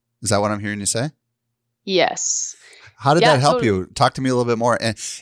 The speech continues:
Speaker 1: and even more so, like, tell me what, what were some of the types of videos that you did create, and then what happened after you created those?
Speaker 2: Yeah. So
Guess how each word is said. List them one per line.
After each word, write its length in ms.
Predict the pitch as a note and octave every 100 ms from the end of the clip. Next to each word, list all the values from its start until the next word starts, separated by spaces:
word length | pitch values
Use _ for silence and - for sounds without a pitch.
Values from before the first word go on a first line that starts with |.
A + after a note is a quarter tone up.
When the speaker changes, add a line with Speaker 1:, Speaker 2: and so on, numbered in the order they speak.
| -
Speaker 1:
and 320 | E3 G3+ C#3
even 260 | C#3 C#3 A#2
more 160 | C3+
so, 220 | D3+ A#2+
like, 180 | G#2 G2+ _ -
tell 200 | - C#3+
me 100 | F3
what, 220 | G#2+ B2+ -
what 160 | A#2 D3
were 80 |
some 220 | D#3 E3 D#3+
of 60 |
the 60 | C3
types 340 | - C3 -
of 100 | A2
videos 400 | G2 A#2 A#2+ F#2
that 120 | G2
you 100 | F2
did 240 | E2+ B2 F3
create, 460 | - E2+ C#2+ E2+ - _ _ _
and 160 | G#2+ F#2
then 180 | G2 F#2+
what 160 | F#2+ F#2
happened 420 | G2+ - E2 - -
after 280 | F2 - F2
you 80 | -
created 340 | F2 A2 - -
those? 240 | - - _ _ _ -
Speaker 2:
Yeah. 200 | G#3+ F#3+
So 500 | - G#3+ G3 F#3+